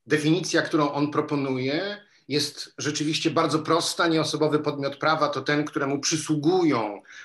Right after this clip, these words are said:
podstawowe prawa obywatelskie,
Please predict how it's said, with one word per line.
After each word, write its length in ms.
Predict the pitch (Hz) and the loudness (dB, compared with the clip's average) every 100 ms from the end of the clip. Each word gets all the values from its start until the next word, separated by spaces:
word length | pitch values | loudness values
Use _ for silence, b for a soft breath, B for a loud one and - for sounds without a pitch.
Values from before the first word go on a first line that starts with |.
| - | -8
podstawowe 540 | 135 - 131 143 139 | -8 -2 0 0 0
prawa 520 | 135 143 147 127 117 B B B | 0 0 2 2 2 B B B
obywatelskie, 960 | 127 131 127 127 160 156 - 175 180 | -4 0 0 2 0 0 0 0 0